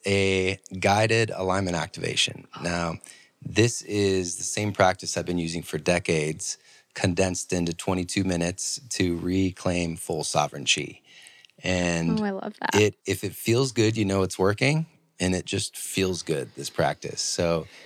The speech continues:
Speaker 1: then you can channel that energy into sharing more of their gifts, their focus. And, um, so it's a fun, free gift, um, for everyone to experience some of that medicine.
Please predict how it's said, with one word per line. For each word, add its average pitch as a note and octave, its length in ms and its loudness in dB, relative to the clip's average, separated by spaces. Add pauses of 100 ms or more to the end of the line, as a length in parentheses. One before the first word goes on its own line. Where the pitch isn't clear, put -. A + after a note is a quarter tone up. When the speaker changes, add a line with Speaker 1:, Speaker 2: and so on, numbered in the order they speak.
(140)
Speaker 1:
then F#2+ 120 2
you F#2+ 60 2
can F2+ 120 -2
channel F2 320 2
that E2+ 180 4
energy E2+ 400 0
into D#2+ 520 -2
sharing E2 360 0
more D#2+ 200 -2
of D#2 120 -8 (200)
their C#2 160 -6
gifts, A#2+ 480 0 (500)
their - 100 -14
focus. G#2 540 0 (100)
And, F2+ 260 -2
um, D#2+ 440 -4
so - 180 -4
it's F2+ 140 -4
a - 40 -6
fun, G2+ 500 0 (120)
free G2 280 0
gift, F#2+ 500 0
um, F2+ 280 0
for - 160 -6
everyone F2 220 0
to F#2 120 -2
experience F2 500 -2
some F#2 120 -2
of E2+ 60 -2
that E2 160 0
medicine. F#2+ 540 -2